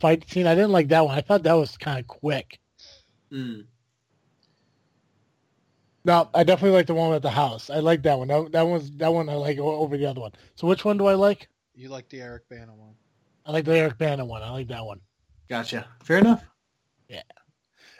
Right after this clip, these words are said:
Speaker 1: I don't know. I'm, I'm, I'm hoping to see, like, maybe, I don't, obviously, I don't think I,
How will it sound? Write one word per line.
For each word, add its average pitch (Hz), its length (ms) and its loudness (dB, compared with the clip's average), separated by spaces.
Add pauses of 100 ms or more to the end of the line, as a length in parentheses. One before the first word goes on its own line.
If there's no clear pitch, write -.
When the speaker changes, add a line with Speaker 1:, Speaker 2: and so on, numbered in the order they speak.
Speaker 1:
I 202 100 2
don't 180 220 4
know. 226 60 4
I'm, 240 220 2
I'm, - 0 -
I'm 233 220 -2
hoping 262 300 0
to 208 80 -4
see, 196 200 -4
like, 160 180 0
maybe, 160 520 0 (240)
I 165 80 -4
don't, 196 180 -2 (300)
obviously, 147 400 -6
I 131 60 -10
don't 143 180 -10
think 135 140 -14
I, 123 120 -12